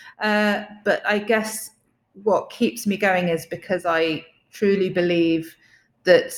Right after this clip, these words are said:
if you want the, you know, you have to acknowledge that it's not gonna be easy to make change, and that this really, you know, really the idea, you know, again, that restaurants really have this place in our society to be this catalyst, to be this,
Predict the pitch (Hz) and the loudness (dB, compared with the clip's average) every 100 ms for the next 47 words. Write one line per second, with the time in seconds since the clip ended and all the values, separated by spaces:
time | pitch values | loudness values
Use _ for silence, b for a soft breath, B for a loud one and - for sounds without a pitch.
0 | - - 196 190 180 180 180 180 196 170 | -14 -8 -4 -2 -2 -2 -2 -2 0 0
1 | 170 185 202 - 175 185 185 175 - 156 | 0 2 0 0 -4 0 2 0 0 -2
2 | 151 151 147 160 151 202 226 220 240 233 | -2 -6 -6 -6 -4 0 0 0 0 0
3 | 233 233 208 185 - 220 208 202 202 196 | 0 -2 -2 -2 -4 -2 0 2 0 0
4 | - 180 175 165 165 160 - b b b | -4 -2 0 0 -2 -4 -10 b b b
5 | b b b _ _ 185 185 170 - - | b b b _ _ -2 2 2 0 -2
6 | 196 202 202 202 190 180 180 151 147 185 | 2 2 2 -2 0 0 0 0 -2 -2
7 | 165 180 175 170 165 160 - _ _ - | 0 0 2 2 0 -2 -8 _ _ -8
8 | 185 175 175 190 185 165 170 - - - | -2 0 0 0 2 2 0 -6 -20 -14
9 | 185 160 151 151 _ _ - - 180 165 | -6 -2 -2 -6 _ _ -6 0 2 2
10 | 160 160 b b b b 160 180 180 175 | 0 -4 b b b b 2 2 2 -4
11 | 139 - 190 175 165 175 170 165 156 - | -4 -4 -2 0 0 -2 -2 -2 -2 0
12 | 170 165 170 156 156 160 170 170 165 - | 0 -2 -4 -4 -6 -8 -2 0 0 -2
13 | 151 - 156 160 160 151 - 160 151 160 | -2 -2 -2 0 0 0 -4 -8 -6 -4
14 | 151 - - 160 160 156 147 147 - | -4 -4 -10 -6 -2 0 0 -2 -12